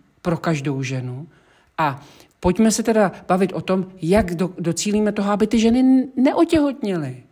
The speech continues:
První, kdo v tom může, kdo to může nějakým způsobem omezit, je muž, který tu ženu prostě neoplodní. Žena byla oplodněná nechtěně a muž za to nenese žádnou zodpovědnost.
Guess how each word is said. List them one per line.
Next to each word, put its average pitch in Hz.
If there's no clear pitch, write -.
První, 175
kdo 160
v 147
tom 180
může, 170
kdo 143
to 170
může 175
nějakým 180
způsobem 190
omezit, 180
je 208
muž, 254
který 202
tu 220
ženu 220
prostě 220
neoplodní. 175
Žena 190
byla 175
oplodněná 165
nechtěně 143
a 170
muž 160
za 175
to 170
nenese 160
žádnou 143
zodpovědnost. 185